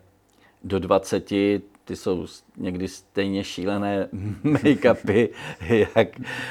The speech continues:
jak třeba ty mladé Italky nebo Španělky. Ale, eh, s tím dalším portfoliem věku bych řekl, že ty dámy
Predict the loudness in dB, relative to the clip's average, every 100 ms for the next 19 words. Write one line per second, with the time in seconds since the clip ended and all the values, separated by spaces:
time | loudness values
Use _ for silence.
0 | 2 6 8 8 6 0 -2 4 4 4
1 | 2 2 2 0 2 2 0 -2 2 0
2 | 0 -2 0 -2 -2 -4 -2 -4 -6 -10
3 | -10 -14 _ _ _ -20 -20 -20 -20 -20
4 | _ _ _ -6 -2 0 2 0 -6 _
5 | _ _ _ -8 -6 -4 -6 -10 -20 _
6 | _ _ -8 -6 -6 -8 -16 _ _ _
7 | _ -14 -4 -2 -2 -2 0 0 2 -2
8 | 2 2 4 4 2 0 -2 2 2 2
9 | -4 -8 -6 -8 -4 -4 -2 -4 -2 0
10 | 2 2 0 -4